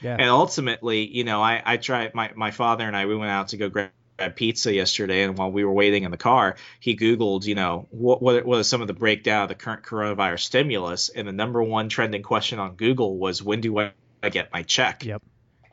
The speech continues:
Speaker 2: I mean, the people that actually think that the government is gonna save them with twelve hundred dollars are not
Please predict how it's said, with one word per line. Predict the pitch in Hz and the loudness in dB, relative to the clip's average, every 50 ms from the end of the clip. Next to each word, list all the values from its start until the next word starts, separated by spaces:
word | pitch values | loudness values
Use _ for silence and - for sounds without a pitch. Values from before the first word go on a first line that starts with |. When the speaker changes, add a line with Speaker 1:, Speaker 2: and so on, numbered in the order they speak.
| _ _ _ _ _ _ _ _ _ _ _ _ _ _ _ _ _ _ _ - | _ _ _ _ _ _ _ _ _ _ _ _ _ _ _ _ _ _ _ -2
Speaker 2:
I | 123 | 0
mean, | 131 131 123 | 0 2 2
the | 127 | 2
people | 127 - 156 156 170 175 | 0 0 0 0 2 2
that | 147 139 127 113 | 2 2 2 0
actually | 120 135 - - - 147 135 123 113 | -2 -2 -2 -4 -6 -6 -6 -6 -6
think | 107 - - 135 120 110 - | -8 -8 -8 -10 -10 -10 -12
that | 117 101 | -12 -10
the | - 107 | -10 -8
government | 98 117 117 120 120 120 113 | -6 -6 -6 -6 -6 -8 -10
is | - | -8
gonna | - 123 110 98 | -6 -6 -6 -4
save | - - 117 113 120 127 | -4 -2 0 0 0 0
them | 120 113 104 | -2 -4 -8
with | 98 98 | -10 -12
twelve | - - 123 117 110 104 | -10 -6 -4 -4 -2 -2
hundred | 123 113 104 104 95 | -4 -4 -4 -4 -4
dollars | 87 87 95 107 110 104 92 87 90 90 - | 0 2 2 4 4 4 2 0 -2 -4 -6
are | - 107 101 | -6 -4 0
not | 95 98 110 113 - | 2 2 2 2 0